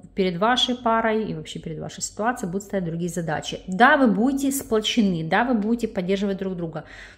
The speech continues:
Но здесь это, знаете, как совместно переждать какую-то бурю. Вот что вам было понятно, о чём здесь идёт речь. Если смотреть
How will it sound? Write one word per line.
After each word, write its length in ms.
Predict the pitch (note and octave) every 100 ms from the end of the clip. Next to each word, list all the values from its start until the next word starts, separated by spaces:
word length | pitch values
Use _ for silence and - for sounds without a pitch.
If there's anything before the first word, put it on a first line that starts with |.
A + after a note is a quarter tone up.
| -
Но 100 | G3+
здесь 340 | G3 A#3+ A#3+
это, 100 | -
знаете, 340 | G3+ A3+ A3+ A3+
как 300 | F3+ - - - - - - - - -
совместно 460 | - G3+ A3 B3 A#3+
переждать 400 | G3+ F3 F#3 -
какую-то 340 | E3+ F3+ F3+
бурю. 400 | F3+ G3 E3+ D3+ - - - -
Вот 100 | -
что 160 | - E3+
вам 180 | E3+ E3
было 160 | D#3+
понятно, 380 | - E3+ G3 G3+
о 20 | D3+
чём 180 | F3
здесь 220 | E3 - D#3
идёт 240 | D#3 -
речь. 280 | E3+ - - - - - - - - - - - -
Если 380 | F#3+ A#3+ D4 -
смотреть 680 | - B3 A#3 B3+ C#4 C#4+ -